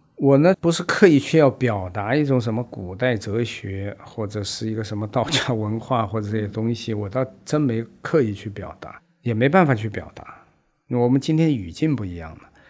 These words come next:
我觉得我实际上就是把这些作为一个自己的一种了解，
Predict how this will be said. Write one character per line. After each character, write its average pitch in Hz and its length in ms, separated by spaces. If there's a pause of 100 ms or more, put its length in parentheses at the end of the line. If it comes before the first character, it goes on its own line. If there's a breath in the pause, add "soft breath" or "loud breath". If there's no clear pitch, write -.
(220 soft breath)
我 135 120
觉 165 160
得 226 120
我 135 200
实 - 240
际 190 140
上 165 260
就 147 200
是 135 180
把 92 240
这 190 300
些 110 180
作 120 200
为 113 100
一 113 80
个 113 140
自 117 280
己 95 220
的 95 120
一 110 200
种 92 260
了 92 240
解， - 220